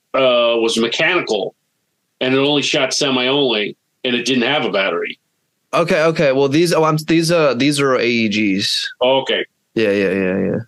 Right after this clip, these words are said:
Speaker 2: Yeah.
Speaker 1: I, I know they used to, like, uh, Elite Force used to have a, a player package they used to offer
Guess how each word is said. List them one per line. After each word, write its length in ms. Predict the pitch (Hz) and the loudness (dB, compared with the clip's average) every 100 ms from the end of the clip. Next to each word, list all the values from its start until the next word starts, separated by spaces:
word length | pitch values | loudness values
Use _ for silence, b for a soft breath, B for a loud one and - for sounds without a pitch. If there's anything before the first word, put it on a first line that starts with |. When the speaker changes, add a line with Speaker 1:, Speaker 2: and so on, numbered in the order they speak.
| _ _ _ _ _ _ _ _ _ _ _ _ _ _ _ _ - | _ _ _ _ _ _ _ _ _ _ _ _ _ _ _ _ -8
Speaker 2:
Yeah. 160 | 90 92 - - - - | -4 -4 -6 -8 -6 -2
Speaker 1:
I, 240 | 139 151 | 0 0
I 140 | 135 135 | 0 0
know 240 | 156 170 | 0 0
they 120 | 160 | 0
used 220 | 165 175 - | 0 -2 0
to, 180 | 139 123 | 0 0
like, 360 | 127 120 113 - - _ | 0 -2 -4 -10 -16 _
uh, 420 | - 110 104 101 - _ | -2 0 0 0 -4 _
Elite 380 | 123 127 214 170 | 0 0 -2 -2
Force 320 | 151 120 - | -2 -2 -2
used 160 | 120 - | -4 0
to 100 | 117 | 0
have 180 | 110 | 2
a, 60 | 107 - - | 0 -6 -2
a 140 | 127 | -4
player 320 | - 120 107 98 | -2 -2 -2 -2
package 500 | 117 104 - 95 92 | -4 -4 -4 -4 -2
they 100 | 104 | 0
used 200 | 101 - | 0 0
to 60 | |
offer 600 | 107 110 107 110 110 98 | 0 0 0 0 -2 -2